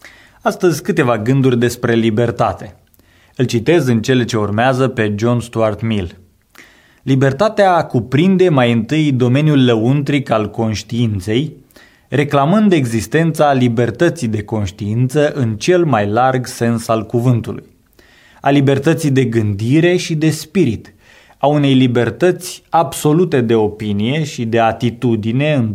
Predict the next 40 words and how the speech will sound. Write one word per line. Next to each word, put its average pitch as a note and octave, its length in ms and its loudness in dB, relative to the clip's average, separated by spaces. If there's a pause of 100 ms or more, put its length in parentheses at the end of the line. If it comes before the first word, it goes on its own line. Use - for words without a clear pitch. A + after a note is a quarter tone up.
(100)
toate A3 400 0
chestiunile B2+ 640 -2
practice B2 680 -4
sau D3+ 360 -6
speculative, C#3+ 1120 -2 (340)
științifice, B2 880 -4
morale A#2+ 640 -2 (280)
sau A#2+ 220 -8
chiar F3 260 -2
teologice. D#3+ 680 -2 (920)
Libertatea F3 600 2
de G3 120 2
a F3+ 80 4
exprima D3 1000 2
și - 160 -4
a A2+ 100 2
publica B2+ 680 0
opinii C3+ 580 2
poate D3+ 300 0
să D3+ 140 -2
pară D#3 300 2
că D3 120 0
ține D#3+ 260 0
de C#3 140 2
alt D#3 180 2
principiu, D3 580 0
fiind B2 260 0
legată B2 440 0
de A#2 140 0
cea, B2 300 0
acea A#2+ 240 0
parte C#3+ 340 0
a A#2 80 0
conduitei A#2+ 640 -2
care A2 240 0
privește A#2+ 540 -2
și C#3 180 -6
pe D#3+ 200 0
alți A2 340 -2
oameni. A2 420 0